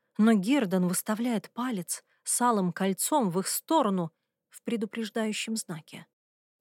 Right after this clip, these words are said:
"Вы? Что вы делаете?" кричит мама. В голосе звучит злость,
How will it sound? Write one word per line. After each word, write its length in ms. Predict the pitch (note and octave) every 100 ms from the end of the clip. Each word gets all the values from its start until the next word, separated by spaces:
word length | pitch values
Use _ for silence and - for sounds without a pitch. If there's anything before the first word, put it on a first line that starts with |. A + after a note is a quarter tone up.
| -
"Вы? 440 | G3 A3+ E4 F#4 - _ _ _ _ -
Что 280 | - F4+
вы 160 | F4 G4+
делаете?" 720 | - G#4+ F#4 C4 G3+ - E3+ _ _ _ _ _ _ _
кричит 480 | - A#3 A3 A#3+ -
мама. 400 | A3 F#3 D3 - _ _ _ _ _
В 140 | F3+ F3
голосе 520 | G#3+ C#4 G#3+ - F#3
звучит 440 | G3+ B3 - C4+
злость, 640 | A#3 D4+ C#4+ F#3+ - -